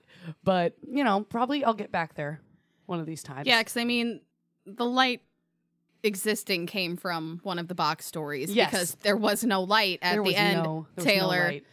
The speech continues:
Speaker 1: I mean, the, there was light in that they got out, but
Speaker 2: They weren't okay.
Speaker 1: it absolutely damaged people forever, those ones.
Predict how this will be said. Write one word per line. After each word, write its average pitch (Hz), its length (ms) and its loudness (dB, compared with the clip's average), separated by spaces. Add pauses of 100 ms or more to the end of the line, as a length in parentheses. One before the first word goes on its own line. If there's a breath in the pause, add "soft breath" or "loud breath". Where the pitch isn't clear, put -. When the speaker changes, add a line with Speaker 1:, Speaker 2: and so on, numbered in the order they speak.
(440 soft breath)
Speaker 1:
I 294 60 -2
mean, 311 160 4
the, 320 200 2 (100)
there 302 220 4
was 330 280 4
light 233 460 0
in 254 180 2
that 233 140 0
they 220 120 -2
got 202 260 -2
out, 220 360 4 (520)
but 180 420 2
Speaker 2:
They 254 160 4
weren't 294 300 2
okay. 233 500 2
Speaker 1:
it 254 160 6
absolutely 277 560 2
damaged 208 480 0
people 147 360 -4
forever, 151 520 -4
those - 280 -10
ones. - 360 -12